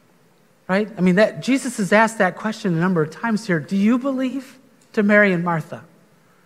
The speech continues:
And Mary and Martha said, "Well, yeah, we, I mean, we believe in the resurrection of the dead. We believe that one day Lazarus will raise again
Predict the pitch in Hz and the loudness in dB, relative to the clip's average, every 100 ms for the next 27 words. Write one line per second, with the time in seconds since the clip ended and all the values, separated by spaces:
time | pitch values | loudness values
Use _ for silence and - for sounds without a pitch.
0 | _ _ - 202 190 247 269 233 214 220 | _ _ -2 0 4 4 4 4 4 4
1 | 220 175 - 180 170 160 - - - _ | 2 -2 0 0 2 -2 -12 -20 -20 _
2 | 262 262 277 285 233 143 156 247 190 214 | -2 -2 -2 -2 0 0 0 -2 2 2
3 | 185 - - - - _ - 220 294 285 | 2 -2 -18 -20 -20 _ -4 0 2 2
4 | 262 175 160 170 190 190 185 165 180 208 | 0 2 2 2 0 0 0 2 2 0
5 | 180 175 - 196 190 196 143 123 127 226 | 0 -2 -2 -4 0 0 -2 -6 -4 -4
6 | 233 - - _ _ _ _ 208 254 262 | -6 -14 -20 _ _ _ _ 0 2 2
7 | 269 190 190 202 - 208 - 165 196 208 | 0 0 0 0 2 2 2 2 4 4
8 | 185 175 170 190 - - - _ _ _ | 2 2 4 0 -4 -20 -20 _ _ _
9 | _ _ _ 165 170 180 - 214 220 220 | _ _ _ 4 4 4 2 0 0 -2
10 | - 156 185 180 190 240 240 - - - | -16 0 4 6 6 2 -2 -12 -18 0
11 | 160 180 180 170 156 147 208 | 4 4 2 -2 0 -2 -4